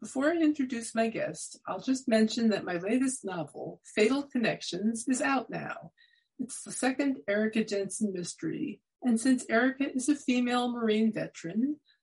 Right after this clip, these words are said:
Veterans Day seemed like a good day to have it released. So, uh,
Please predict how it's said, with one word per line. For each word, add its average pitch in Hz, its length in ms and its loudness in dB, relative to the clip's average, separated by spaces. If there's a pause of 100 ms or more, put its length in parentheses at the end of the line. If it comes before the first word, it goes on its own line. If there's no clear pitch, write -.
(140)
Veterans 214 480 2
Day 175 220 0
seemed 180 340 -2
like 202 200 -8
a 226 40 -2
good 190 300 -4
day 170 240 -2
to - 100 -8
have 175 300 0
it 202 100 -10 (220)
released. 294 720 2 (500)
So, 180 520 -2
uh, 160 360 -4